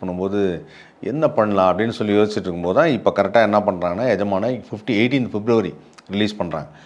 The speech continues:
அதாவது பொங்கலுக்கு பண்ணாம, பொங்கலுக்கு அடுத்த மாசம் ரிலீஸ் பண்றாங்க. இப்போ எஜமான் பொறுத்த வரைக்கும் வந்து பாத்தீங்கன்னா, ஆஹ், ஒரு கதையே வந்து full and full வந்து வில்லேஜ் பேக்ட்ராப். வில்லேஜ் பேக்ட்ராப்னா, இப்போ சூப்பர்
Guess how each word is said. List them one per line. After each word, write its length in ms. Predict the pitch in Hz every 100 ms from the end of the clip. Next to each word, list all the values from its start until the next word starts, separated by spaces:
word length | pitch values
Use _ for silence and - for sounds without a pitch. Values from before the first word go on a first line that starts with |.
| -
அதாவது 240 | - - 117
பொங்கலுக்கு 440 | 131 139 147 117
பண்ணாம, 200 | 107 131
பொங்கலுக்கு 360 | 131 139 151 127
அடுத்த 160 | 107
மாசம் 260 | 104 101 104
ரிலீஸ் 220 | 90 85
பண்றாங்க. 260 | 80 73 - - _ _ - - - - - -
இப்போ 500 | 170 202 175 151 135
எஜமான் 440 | 127 143 214 247 208
பொறுத்த 220 | 175 156
வரைக்கும் 280 | 147 151 151
வந்து 180 | 131 127
பாத்தீங்கன்னா, 480 | 123 117 107 143 175 127 98 90 82 78 73 -
ஆஹ், 540 | 101 98 95 90 87 82 80 82 _ -
ஒரு 500 | 104 104 101 98 95
கதையே 420 | - 131 165 175
வந்து 380 | 170 135 127 160
full 320 | 151 147 160
and 140 | 190 160
full 180 | 156 156
வந்து 480 | 127 120 139 131 90
வில்லேஜ் 300 | 117 135 107
பேக்ட்ராப். 420 | 95 76 76 67 - - - - - 113
வில்லேஜ் 320 | 196 247 170
பேக்ட்ராப்னா, 680 | 185 180 170 165 156 160 180 160 143 127 117 107
இப்போ 160 | 104 110
சூப்பர் 300 | 113 165